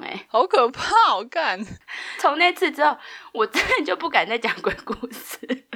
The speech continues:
Speaker 1: 但是我觉得讲回来，我虽然就是跟人家讲了很多笑话跟鬼故事，可我真的没有跟人家讲过黄色笑话欸。
Speaker 2: 黄色笑-，你没有跟人家讲过黄色笑话，怎么可能？
Speaker 1: 我有跟你讲过黄色笑话吗？
Speaker 2: 我应该有跟你讲过黄色笑话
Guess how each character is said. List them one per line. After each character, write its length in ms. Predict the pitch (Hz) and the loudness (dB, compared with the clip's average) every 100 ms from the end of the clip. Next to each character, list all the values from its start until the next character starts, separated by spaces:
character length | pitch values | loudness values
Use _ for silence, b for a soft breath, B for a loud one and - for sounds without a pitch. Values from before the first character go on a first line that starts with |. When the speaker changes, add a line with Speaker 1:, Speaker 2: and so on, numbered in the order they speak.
| - _ _ | -18 _ _
Speaker 1:
但 180 | 302 349 | 0 2
是 100 | 320 | 2
我 320 | 233 202 208 | 4 4 4
觉 120 | 220 | 2
得 180 | 185 190 | 2 2
讲 300 | 196 196 156 | 2 2 2
回 180 | 180 156 | -2 -2
来， 200 | 170 151 - | -2 -2 -2
我 100 | 202 | -2
虽 120 | 269 | 2
然 120 | 254 | 2
就 80 | 226 | 2
是 140 | 254 233 | -4 -2
跟 180 | 240 | 0
人 80 | 220 | 0
家 140 | 202 208 | 0 0
讲 180 | 160 | 0
了 100 | 139 | 0
很 120 | 165 143 | -4 -2
多 160 | 175 | -2
笑 240 | 214 202 180 | 0 2 4
话 140 | 175 | 2
跟 180 | 165 170 | 0 -6
鬼 160 | - 113 | -6 -8
故 240 | - 143 | -8 -12
事， 200 | 143 139 | -12 -12
可 160 | 131 135 | -6 -6
我 100 | 131 - | -6 -2
真 180 | 220 | 0
的 80 | 214 | 0
没 100 | 180 | 0
有 60 | 147 | -2
跟 140 | 165 | -2
人 60 | 160 | -2
家 60 | |
讲 160 | 156 127 | -2 -2
过 120 | 151 | 0
黄 240 | 156 120 143 | 0 -2 -4
色 240 | 156 131 | -4 -4
笑 260 | 127 131 - | -2 -2 -2
话 300 | - - - - | -4 -4 -6 -10
欸。 160 | 196 _ _ _ | -14 _ _ _
Speaker 2:
黄 220 | 208 220 | -10 -4
色 180 | 349 349 | -2 0
笑-， 120 | - | -2
你 180 | 233 214 | -2 0
没 120 | 233 | 2
有 80 | 370 | 4
跟 100 | 349 | 4
人 80 | 320 | 4
家 80 | 349 | 4
讲 160 | 196 | 2
过 140 | 214 294 | 4 2
黄 120 | 208 | 2
色 140 | 285 | 0
笑 220 | 277 202 | 4 4
话， 260 | 240 190 139 | 6 4 2
怎 80 | 151 | -4
么 60 | 147 | -4
可 160 | 151 | -4
能？ 320 | - 64 - - _ _ | -2 -8 -10 -18 _ _
Speaker 1:
我 100 | - | 0
有 60 | 311 | 2
跟 120 | 277 | 2
你 40 | 277 | 2
讲 100 | 185 | 4
过 80 | |
黄 160 | 220 160 | 2 0
色 80 | 185 | -2
笑 200 | 185 160 | -2 0
话 160 | 160 | 0
吗？ 180 | 135 139 _ _ _ | -4 -10 _ _ _
Speaker 2:
我 120 | 226 | 2
应 80 | 254 | 4
该 100 | 403 | 4
有 60 | - | 4
跟 120 | 226 | 2
你 40 | |
讲 120 | 247 - | -4 -6
过 100 | - | -8
黄 100 | - | -8
色 140 | - | -8
笑 160 | - | -6
话 80 | - | -4